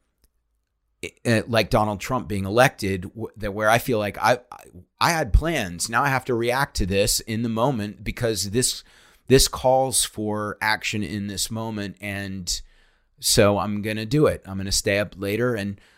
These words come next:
I made the, the We the People images that a lot of people know,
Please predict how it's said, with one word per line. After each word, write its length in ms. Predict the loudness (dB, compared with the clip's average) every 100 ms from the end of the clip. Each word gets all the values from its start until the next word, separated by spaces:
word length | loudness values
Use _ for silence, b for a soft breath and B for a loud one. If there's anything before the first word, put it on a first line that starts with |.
| b
I 100 | -2
made 280 | 2 2 2
the, 360 | -2 -2 -4 -8
the 160 | -4 0
We 160 | 2
the 260 | 2 0 -6 _ _
People 540 | 4 4 4 -2 -2 -8 -6
images 520 | -2 -2 -2 -6 -6
that 100 | -6
a 60 | -2
lot 160 | -2
of 80 | 0
people 260 | -2 -2 -8
know, 460 | -8 -6 -6 -6